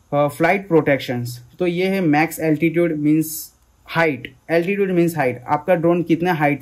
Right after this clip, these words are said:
तक fly कर सकता है। तो इसकी range maximum, अ, फ़ाइव hundred meter है and distance डीजीआई ने कहा है कि ten to twelve kilometer, but अगर यहाँ देखो तो आप eight kilometer तक बताता है, then आगे no limits बताता है, but इतना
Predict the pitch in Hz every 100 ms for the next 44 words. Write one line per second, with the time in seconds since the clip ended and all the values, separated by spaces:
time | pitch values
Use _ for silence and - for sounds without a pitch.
0 | - 170 170 - - - 156 151 147 135
1 | 131 127 131 120 151 147 147 175 160 160
2 | 156 139 135 135 147 147 135 120 120 117
3 | 127 139 165 170 165 165 160 160 165 165
4 | _ - 143 135 127 127 - 156 160 165
5 | - - _ - 131 156 156 196 202 190
6 | 185 185 175 175 170 156 156 165 147 143
7 | 156 170 170 170 170 160 160 160 - -
8 | 151 156 147 151 147 156 156 156 - 147
9 | 156 156 160 156 160 165 160 151 147 156
10 | 165 151 147 139 143 135 135 135 135 131
11 | 127 120 120 131 151 - _ _ _ -
12 | 135 127 135 143 139